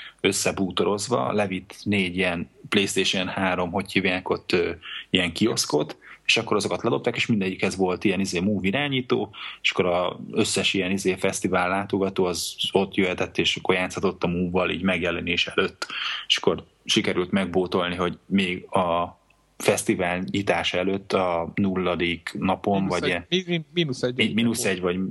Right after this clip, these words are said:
Speaker 1: mínusz x-edik napon, amikor még csak szerelik össze a standokat, és még a fesztiváljárók még nem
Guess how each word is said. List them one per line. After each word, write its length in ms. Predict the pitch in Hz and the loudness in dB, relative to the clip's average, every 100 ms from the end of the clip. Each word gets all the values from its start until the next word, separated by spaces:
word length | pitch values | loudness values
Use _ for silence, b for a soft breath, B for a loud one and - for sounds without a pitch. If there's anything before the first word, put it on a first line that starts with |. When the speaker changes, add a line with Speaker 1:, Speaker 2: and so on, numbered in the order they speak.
| - | 0
Speaker 1:
mínusz 380 | 104 98 - 98 | 0 0 -2 -2
x-edik 460 | - - 104 98 | -2 0 0 0
napon, 300 | 101 95 120 | -2 0 0
amikor 240 | 98 92 98 | 0 0 0
még 100 | 98 | 0
csak 140 | 104 | -2
szerelik 400 | - 101 95 92 | 0 0 0 0
össze 240 | 98 - 92 | -2 0 -2
a 40 | |
standokat, 580 | - - 98 107 120 104 | 0 0 0 0 0 0
és 120 | 95 | 0
még 140 | 101 | 0
a 60 | 92 | -2
fesztiváljárók 720 | 98 92 101 90 90 90 90 | -2 -2 0 0 2 0 -2
még 200 | 95 90 | -2 0
nem 300 | 95 92 90 | 0 0 -4